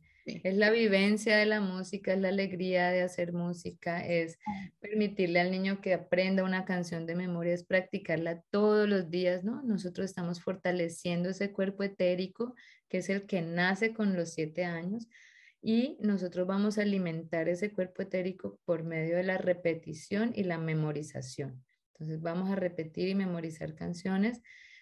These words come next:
Speaker 2: pero teoría con el, después en el Rubicón, paralelamente con la época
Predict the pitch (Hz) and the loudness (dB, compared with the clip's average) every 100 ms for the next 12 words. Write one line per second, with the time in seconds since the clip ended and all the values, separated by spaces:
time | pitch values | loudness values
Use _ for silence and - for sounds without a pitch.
0 | _ - 180 175 175 175 170 170 196 254 | _ 0 2 2 2 4 4 2 2 2
1 | 285 311 208 190 180 175 180 170 170 - | 0 -4 -2 0 0 -2 -2 -4 -8 -4
2 | 170 165 196 196 202 202 196 196 196 196 | -4 0 0 2 2 2 0 -2 -4 -2
3 | 226 - - - - _ 202 196 196 185 | -4 -8 -20 -20 -20 _ 2 4 4 4
4 | 185 190 208 208 226 226 202 190 175 165 | 2 4 4 2 0 -2 0 2 4 4
5 | 170 196 202 220 233 233 | 2 0 -2 0 0 -2